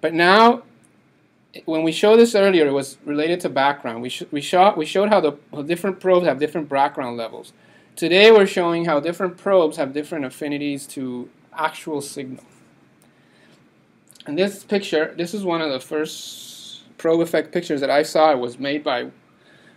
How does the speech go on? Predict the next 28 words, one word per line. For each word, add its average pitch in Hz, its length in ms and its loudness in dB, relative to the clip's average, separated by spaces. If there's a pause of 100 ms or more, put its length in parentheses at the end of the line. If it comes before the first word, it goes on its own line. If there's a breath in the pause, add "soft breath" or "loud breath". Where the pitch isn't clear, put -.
(260)
Cheng 151 280 -2
Li 151 120 0
and 143 140 -2
Wing 143 200 -2
Wang 151 320 -2
in, 131 180 -6
in 127 140 -10
their 123 100 -12
first 135 320 -12
paper 143 320 -6
on, 135 320 -8
on, 123 320 -10 (100)
on 123 120 -14
the 123 80 -14
subject. 160 640 -8 (680 soft breath)
And 139 520 -2 (100)
this 151 140 -14
is 175 100 -6
not 160 220 0
the 139 100 -6
exact 170 400 0
picture 185 240 -4
they 175 120 -2
show, 190 200 -4
but 156 120 -4
it's - 200 -12
like 143 220 -6
this. 170 300 -12